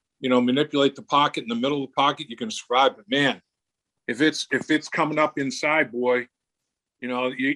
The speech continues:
you have, you have a, <laughs> everybody's numbers are coming right in your face as the offensive lineman's numbers are coming at you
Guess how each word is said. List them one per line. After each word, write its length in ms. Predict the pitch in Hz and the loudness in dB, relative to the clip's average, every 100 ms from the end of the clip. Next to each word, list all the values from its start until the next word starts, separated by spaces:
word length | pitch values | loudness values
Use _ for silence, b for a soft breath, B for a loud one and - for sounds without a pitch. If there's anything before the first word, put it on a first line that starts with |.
| 131 | -2
you 160 | 135 | -4
have, 100 | 135 139 | -4 -2
you 100 | 135 | -2
have 100 | 127 | -2
a, 1700 | 117 _ 98 - - 98 - _ - - - - - - - 120 131 | -6 _ -20 -16 -14 -14 -16 _ -20 -12 -10 -10 -12 -16 -4 0 2
<laughs> 0 | |
everybody's 540 | 143 160 151 156 143 - | 4 4 4 4 2 2
numbers 300 | 156 147 123 | 0 0 -4
are 120 | - | -4
coming 180 | 156 135 | -6 -2
right 180 | 135 156 | -2 -2
in 80 | |
your 140 | 131 117 | -6 -6
face 460 | - 165 123 - - | 0 0 0 -10 -4
as 160 | 135 117 | -4 2
the 100 | 131 | 4
offensive 460 | 143 143 143 143 | 4 2 -6 -4
lineman's 380 | 135 143 131 113 | 0 0 0 -2
numbers 340 | 135 147 123 | -2 -2 -2
are 260 | 120 117 104 _ _ - | 0 -2 -4 _ _ -8
coming 220 | 135 127 | -2 2
at 260 | 131 151 - | 4 4 2
you 180 | 123 | -6